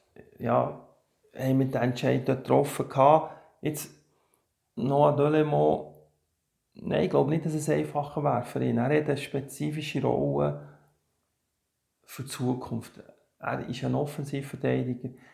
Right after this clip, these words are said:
Er, er sieht sich, und wir sehen ihn auch zukünftig als Powerplay-Verteidiger. Aber wenn du jetzt schaust, das Team, die schwierigste Position ist der Goalie. Es hat nämlich genau einen auf dem Eis, wo, wo, wo spielt.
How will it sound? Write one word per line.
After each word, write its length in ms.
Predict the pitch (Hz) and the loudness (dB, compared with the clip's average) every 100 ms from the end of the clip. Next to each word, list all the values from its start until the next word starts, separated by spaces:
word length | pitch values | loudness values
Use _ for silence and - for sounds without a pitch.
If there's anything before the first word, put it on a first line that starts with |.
| _ - | _ -6
Er, 400 | - 110 117 - 147 127 120 - | -6 -6 -12 -12 -10 -10 -10 -8
er 240 | 123 131 - | -4 -4 -4
sieht 400 | - 147 165 - | 2 2 2 -2
sich, 180 | 151 | -2
und 300 | 135 135 147 | 0 4 4
wir 240 | 160 170 151 | 4 2 2
sehen 300 | 151 135 143 | 0 2 2
ihn 80 | 143 | 2
auch 340 | 160 147 131 | 0 0 -4
zukünftig 760 | - 147 147 147 143 - 147 - - | -4 -4 -2 -4 -4 -6 -10 -10 -8
als 240 | 131 131 | -6 -6
Powerplay-Verteidiger. 1080 | - 135 135 135 131 131 - 131 117 - - - - - _ | -2 0 0 -2 -2 -2 -2 -2 -2 -6 -10 -12 -20 -20 _
Aber 140 | - 120 | -4 -2
wenn 80 | |
du 60 | 139 | 0
jetzt 160 | 147 156 | -2 0
schaust, 300 | 165 165 135 | 0 0 -6
das 140 | 123 | -6
Team, 420 | - 160 135 127 - - | -2 -2 -2 -4 -10 -16
die 40 | - | -6
schwierigste 400 | 139 160 - - | -2 -2 -2 -4
Position 540 | 147 - - - 160 | -4 -6 -10 -8 -6
ist 180 | 135 - | -6 -6
der 60 | |
Goalie. 380 | - 131 160 170 | 0 4 4 2
Es 80 | 151 | 0
hat 80 | 131 | 0
nämlich 240 | 131 131 | 0 0
genau 260 | 135 131 131 | 2 4 4
einen 240 | 127 156 | 2 0
auf 120 | 151 | -2
dem 120 | 156 151 | -4 -4
Eis, 180 | 156 | -4
wo, 240 | 147 143 160 | 0 0 0
wo, 300 | 147 147 147 | 0 0 0
wo 120 | 143 | -4
spielt. 500 | - 147 156 151 | -2 0 0 -2